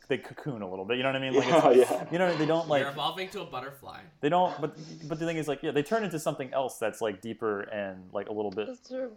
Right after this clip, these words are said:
Speaker 1: quieter. But, um, I will, you know, it's like you do miss the butterflies. You do, like, sometimes always kind of miss that, like, ooh, like, I'm in love with, like, I, like, not in, even in love, but, like, you know, it's, it's
Speaker 2: I like
Speaker 1: po-,
Speaker 2: this
Speaker 1: butterflies are
Speaker 2: one, yeah.
Speaker 1: possibility.
Speaker 4: Mm-hmm.
Speaker 1: You know, that's what I'm
Speaker 2: Right,
Speaker 1: saying.
Speaker 2: right.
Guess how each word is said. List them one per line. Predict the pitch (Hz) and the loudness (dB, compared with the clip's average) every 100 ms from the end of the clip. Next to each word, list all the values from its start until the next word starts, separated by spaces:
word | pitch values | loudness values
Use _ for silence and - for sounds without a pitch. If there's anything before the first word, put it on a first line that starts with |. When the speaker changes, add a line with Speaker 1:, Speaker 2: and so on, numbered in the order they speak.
| - | -6
Speaker 1:
quieter. | - - 110 92 87 - | 6 6 6 2 -6 -6
But, | - 120 113 | 2 2 2
um, | 113 107 101 - _ _ _ _ _ _ | 0 0 -4 -14 _ _ _ _ _ _
I | - | 2
will, | 135 147 147 | 4 4 2
you | 160 | 2
know, | 131 | 2
it's | 127 | 2
like | 127 - | 0 -2
you | 131 | -6
do | 135 | -2
miss | 139 139 | -2 -4
the | - | -4
butterflies. | 113 127 104 98 90 90 | 0 0 0 -4 -6 -6
You | 101 | -8
do, | 110 110 107 | -8 -6 -2
like, | 107 | -4
sometimes | - 107 107 98 - - _ _ | -4 -4 -4 -4 -10 -20 _ _
always | 113 110 107 101 | -2 0 0 -2
kind | 117 | -6
of | 104 | -6
miss | 98 101 - | -6 -8 -4
that, | 107 101 | -2 -2
like, | 95 95 - 196 | -4 -6 -6 0
ooh, | 156 117 | 0 0
like, | 107 107 101 - _ _ - | -2 -2 -4 -14 _ _ -8
I'm | 143 | -6
in | 135 | -4
love | 131 127 | -4 -4
with, | 127 - | -6 -2
like, | 123 117 | 0 2
I, | 127 | 2
like, | 127 127 120 | 2 2 2
not | 151 | 2
in, | 120 107 | 2 -2
even | 113 92 | -6 -6
in | 90 | -4
love, | 92 90 | -6 -6
but, | 107 | -6
like, | 101 98 _ _ _ _ _ _ _ _ - | -6 -8 _ _ _ _ _ _ _ _ -6
you | 143 | -2
know, | |
it's, | 139 - | -2 0
it's | 156 | 2
Speaker 2:
I | 117 | 8
like | 170 | 8
Speaker 1:
po-, | - | 8
Speaker 2:
this | |
Speaker 1:
butterflies | 147 220 214 202 185 | 8 8 10 8 8
are | |
Speaker 2:
one, | 151 | 6
yeah. | |
Speaker 1:
possibility. | 151 127 110 107 92 | 4 4 4 0 0
Speaker 4:
Mm-hmm. | 202 196 120 | -2 -6 -2
Speaker 1:
You | |
know, | 127 123 | -2 0
that's | 127 107 | 2 2
what | |
I'm | 90 | 2
Speaker 2:
Right, | - | 0
Speaker 1:
saying. | 90 | -2
Speaker 2:
right. | 80 | -4